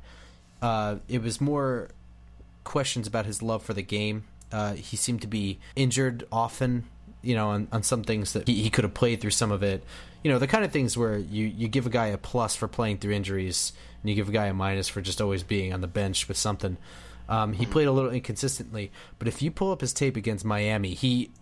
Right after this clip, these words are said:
annihilated that offensive line. I know all Giants fans know that Miami isn't known for their, uh,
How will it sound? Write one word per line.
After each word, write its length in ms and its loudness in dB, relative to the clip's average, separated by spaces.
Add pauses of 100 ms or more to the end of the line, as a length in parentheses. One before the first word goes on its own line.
(360)
annihilated 880 0
that 140 -4
offensive 440 -4
line. 360 -6
I 60 -2
know 220 2
all 180 0
Giants 340 0
fans 280 -2
know 140 0
that 140 -2
Miami 380 0
isn't 240 -4
known 220 0
for 180 -6
their, 260 -4
uh, 240 -4